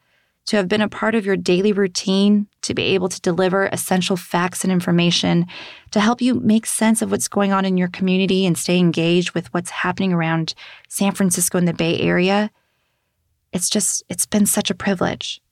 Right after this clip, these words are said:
I've heard from some of you already, and all your messages have cushioned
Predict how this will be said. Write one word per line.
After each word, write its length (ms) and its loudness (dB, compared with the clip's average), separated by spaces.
I've 160 -2
heard 220 0
from 180 2
some 220 2
of 100 0
you 160 2
already, 480 0
and 280 2
all 220 2
your 160 4
messages 680 0
have 220 -4
cushioned 600 0